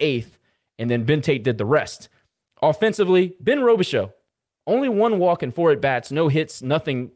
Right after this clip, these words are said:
nothing else. Didn't score a run, which is obviously odd for him. Uh, Luke Uhas got in the game with a bat, an at-bat, did nothing. Debo, a hit, two runs. Great to see him back in the lineup after that little,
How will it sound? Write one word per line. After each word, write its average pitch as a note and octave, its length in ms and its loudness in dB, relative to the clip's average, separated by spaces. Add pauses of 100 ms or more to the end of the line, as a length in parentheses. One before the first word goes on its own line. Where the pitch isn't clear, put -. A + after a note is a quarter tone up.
nothing C#3 340 -4
else. A2 200 -6
Didn't C#3+ 180 -8
score C#3+ 220 -2
a - 20 -2
run, C3+ 280 -4
which B2 140 -6
is A2 200 -12 (560)
obviously A#2 380 -4
odd C#3+ 300 0
for A2+ 100 -6
him. G2 200 -10 (400)
Uh, C3 140 2
Luke F3+ 200 0
Uhas G3+ 340 0
got F#3+ 120 2
in F#3 80 -4
the F3+ 60 -4
game F#3 240 -4
with D#3 120 -2
a D3 60 0
bat, D#3 260 -2
an C#3+ 120 -2
at-bat, C#3+ 320 -2
did C3+ 140 -2
nothing. D3 380 -6 (460)
Debo, C#3 400 0 (360)
a B2 80 -4
hit, G3+ 340 0 (340)
two B3 160 0
runs. F3+ 300 0
Great F#3 200 -2
to E3+ 80 -10
see F3+ 180 -4
him D#3+ 200 -2
back D3 260 0
in D#3 120 -4
the D3 80 -2
lineup C3+ 300 0
after C3 240 -4
that C3 160 0
little, A#2+ 360 -2